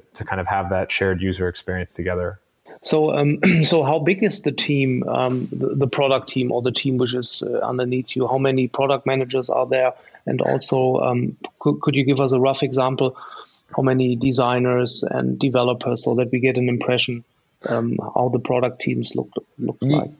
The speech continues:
Speaker 1: yeah. So, so the team, the team itself is, is not,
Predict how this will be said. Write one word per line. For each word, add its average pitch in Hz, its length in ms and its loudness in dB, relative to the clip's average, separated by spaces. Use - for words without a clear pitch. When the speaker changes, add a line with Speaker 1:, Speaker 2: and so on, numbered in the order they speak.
Speaker 1:
yeah. 139 260 4
So, 120 440 2
so 139 180 2
the 135 120 2
team, 185 420 0
the 127 100 -2
team 190 200 0
itself 127 600 -2
is, 107 520 2
is 113 220 2
not, 107 440 -2